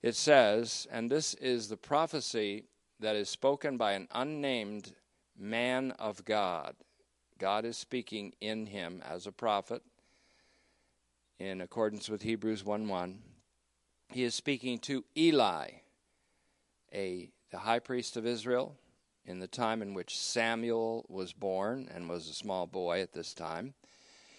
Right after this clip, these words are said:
And in his priestly house, he has two sons named Hophni and Phinehas. This prophecy is about the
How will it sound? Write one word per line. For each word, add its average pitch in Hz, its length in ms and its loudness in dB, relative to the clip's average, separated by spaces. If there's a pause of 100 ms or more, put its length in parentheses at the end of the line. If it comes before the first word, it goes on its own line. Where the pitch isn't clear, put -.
(240)
And 101 560 -2 (880)
in 135 200 2
his 123 500 -2 (240)
priestly 117 500 -2
house, 117 680 2
he 104 180 -4
has 107 320 0
two 131 200 -2
sons 104 500 0
named 92 280 -8
Hophni 101 640 -6 (440)
and 92 200 -10
Phinehas. 104 520 -2
This 107 160 -8
prophecy 113 720 2 (600)
is 104 160 -6
about 104 320 2
the 101 180 -4